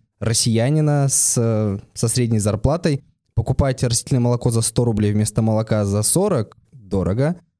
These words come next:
Покупать авокадо, у меня жена очень любит, постоянно их покупает. Я знаю, что это дорого. Ну и всё в таком духе. Есть ли какой-то лайфхак, что вот я, допустим, хочу начать есть больше растительной пищи, но при этом не хочу тратить какие-то астрономические суммы? Что мне делать?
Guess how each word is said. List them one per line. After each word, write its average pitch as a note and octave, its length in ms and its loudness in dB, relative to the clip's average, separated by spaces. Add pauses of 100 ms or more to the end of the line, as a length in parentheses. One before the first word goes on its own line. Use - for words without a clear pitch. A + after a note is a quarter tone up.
(160)
Покупать C#3+ 440 -2
авокадо, B2+ 520 0
у - 20 2
меня A2+ 180 2
жена A2+ 200 0
очень G#2+ 240 -2
любит, C#3+ 300 -2
постоянно A#2+ 480 0
их G#2+ 80 -4
покупает. B2 640 -2 (160)
Я G#2 140 0
знаю, G#2 180 2
что - 120 -4
это G2+ 120 -2
дорого. C3+ 560 0 (300)
Ну D#3 80 0
и - 20 2
всё F3 160 -2
в - 40 -8
таком C#3+ 320 0
духе. B2 380 -2 (220)
Есть D#3 220 -2
ли E3+ 60 0
какой-то C#3+ 340 0
лайфхак, B2 580 -2
что - 300 -4
вот A2 220 -4
я, B2 180 -2
допустим, A2+ 380 -4
хочу C3 360 0
начать A2+ 360 0
есть A2 120 0
больше A2+ 380 0
растительной A2 460 -2
пищи, C3+ 440 -2 (220)
но B2 160 -4
при C#3 140 0
этом C3 180 0
не B2 80 2
хочу C#3 260 -2
тратить B2 340 -2
какие-то G#2 640 -4 (100)
астрономические A#2 680 -2
суммы? F#2+ 380 -2
Что - 180 -4
мне B2+ 140 0
делать? F#2+ 360 -2